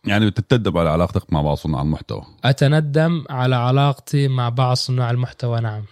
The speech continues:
Speaker 1: يعني هذاك اليوم إحنا كنا في اجتماع، في اليوم الحفلة، في أكثر مع، مع مجموعة من صناع المحتوى.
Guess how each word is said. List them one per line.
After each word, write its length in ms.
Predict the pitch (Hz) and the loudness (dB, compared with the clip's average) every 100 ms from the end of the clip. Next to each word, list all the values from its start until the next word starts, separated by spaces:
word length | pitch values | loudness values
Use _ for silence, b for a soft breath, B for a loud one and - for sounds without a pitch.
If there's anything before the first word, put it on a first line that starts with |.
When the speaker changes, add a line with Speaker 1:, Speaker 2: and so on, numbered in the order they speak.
| _ | _
Speaker 1:
يعني 140 | 90 | 2
هذاك 220 | 95 98 95 | 4 2 2
اليوم 220 | 92 90 | 2 2
إحنا 120 | 85 | 0
كنا 240 | - 87 | 0 0
في 100 | 85 | 0
اجتماع، 440 | - 85 85 85 113 - - | -4 -2 0 0 -4 -10 -6
في 60 | 139 | -2
اليوم 420 | 139 135 127 123 | -2 0 2 2
الحفلة، 500 | 110 117 - 92 135 - - - | 2 -2 0 0 -2 -4 -18 -18
في 160 | - | -6
أكثر 260 | - 98 104 | -4 0 2
مع، 220 | 98 87 - | 2 0 -4
مع 260 | 80 90 82 | -2 0 2
مجموعة 300 | 87 95 101 | 2 2 2
من 80 | 90 | 2
صناع 280 | - 90 76 | 2 2 2
المحتوى. 500 | 71 - - 69 | 0 -2 -8 -8